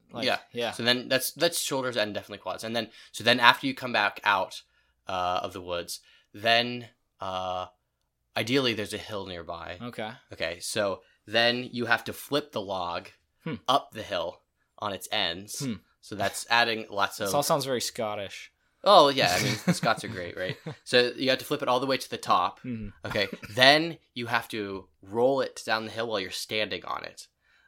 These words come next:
Speaker 1: Oh,
Speaker 2: Uh,
Speaker 1: so it's like
Speaker 2: like a log
Speaker 1: log
Speaker 2: roll?
Speaker 1: roll
Speaker 2: Yeah.
Speaker 1: on the gr-, wow, that
Speaker 2: Yeah.
Speaker 1: sounds rough.
Speaker 2: So you go all the way down with it.
Speaker 1: Definitely
Speaker 2: Um,
Speaker 1: absurd.
Speaker 2: Then when you're done, um, then, uh, there will be, uh, two cars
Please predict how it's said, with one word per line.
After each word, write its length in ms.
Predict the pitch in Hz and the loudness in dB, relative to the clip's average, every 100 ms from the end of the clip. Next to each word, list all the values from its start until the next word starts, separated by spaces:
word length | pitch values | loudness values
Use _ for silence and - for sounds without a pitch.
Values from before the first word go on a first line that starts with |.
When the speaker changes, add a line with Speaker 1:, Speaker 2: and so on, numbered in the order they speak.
| - | -6
Speaker 1:
Oh, 160 | 101 | 0
Speaker 2:
Uh, 40 | 123 | 2
Speaker 1:
so 120 | 127 | 0
it's 120 | 113 | 0
like 220 | 117 104 - | -2 -4 -6
Speaker 2:
like 100 | 104 | -6
a 40 | |
log 300 | 95 95 104 | 4 6 6
Speaker 1:
log 300 | 123 113 113 | 6 6 6
Speaker 2:
roll? 0 | |
Speaker 1:
roll 320 | 123 120 127 123 | 2 2 0 0
Speaker 2:
Yeah. 220 | 120 95 - | 0 0 -2
Speaker 1:
on 180 | 120 | -2
the 80 | 117 | -2
gr-, 80 | 107 | -8
wow, 400 | 87 104 113 104 98 | -6 2 2 2 -2
that 40 | 113 | -6
Speaker 2:
Yeah. 120 | - | -4
Speaker 1:
sounds 140 | 110 107 | -4 -4
rough. 240 | 104 101 | -8 -6
Speaker 2:
So 60 | 113 | -4
you 40 | |
go 100 | 110 | 2
all 180 | 110 117 | 4 4
the 40 | |
way 80 | 120 | 4
down 240 | 107 101 101 | 2 2 2
with 180 | 101 - | -4 -10
it. 180 | - _ _ _ _ _ _ _ _ _ _ - _ | -12 _ _ _ _ _ _ _ _ _ _ -20 _
Speaker 1:
Definitely 340 | 135 113 107 117 | 0 2 2 2
Speaker 2:
Um, 40 | |
Speaker 1:
absurd. 440 | 107 - 110 107 98 _ | -2 -4 -4 -8 -12 _
Speaker 2:
Then 480 | 131 127 131 135 135 123 | 0 4 6 4 -2 -4
when 160 | 127 | -2
you're 120 | 120 | 0
done, 400 | 104 110 120 131 123 - - | 0 2 2 0 -10 -12 -2
um, 460 | 107 101 101 101 _ - - - - _ - | 2 4 2 -2 _ -20 -20 -20 -20 _ -10
then, 760 | 101 110 110 110 110 110 110 - - - - - | -2 2 2 0 -4 -8 -8 -12 -18 -20 -18 -8
uh, 400 | 104 95 90 87 _ _ _ _ _ _ _ - | -6 -4 -4 -8 _ _ _ _ _ _ _ -8
there 160 | 107 | -6
will 120 | 104 | -4
be, 680 | 98 104 101 101 98 98 98 101 | -6 -4 -4 -2 -2 -2 -4 -6
uh, 180 | 90 90 _ | -10 -10 _
two 640 | - - 117 110 107 107 107 | -14 -10 -8 -8 -6 -8 -8
cars 640 | - 104 95 95 120 - | -8 -4 -4 -4 -4 -6